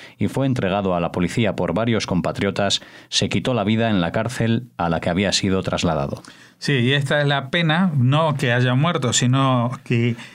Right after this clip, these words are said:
Speaker 2: eh, el proceso judicial no se hubiera podido desarrollar, eh, porque Alemania ha actuado bien en este caso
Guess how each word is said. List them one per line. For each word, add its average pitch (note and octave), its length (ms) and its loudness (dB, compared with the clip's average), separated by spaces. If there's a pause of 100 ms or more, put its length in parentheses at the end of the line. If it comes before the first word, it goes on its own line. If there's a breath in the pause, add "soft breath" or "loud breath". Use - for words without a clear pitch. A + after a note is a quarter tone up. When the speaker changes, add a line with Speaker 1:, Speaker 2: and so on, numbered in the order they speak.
(160 loud breath)
Speaker 2:
eh, A2+ 420 2
el B2 160 4
proceso C3 640 2
judicial D3+ 800 2 (260 loud breath)
no C#3 140 2
se C#3 200 2
hubiera C3+ 500 2
podido C3+ 500 2
desarrollar, A#2 880 0 (360 loud breath)
eh, A2 680 0 (340)
porque B2 480 -2
Alemania C3+ 760 2
ha C#3 100 2
actuado C3 500 0
bien D#3+ 300 4
en C#3 100 4
este B2+ 260 0
caso D#3+ 440 0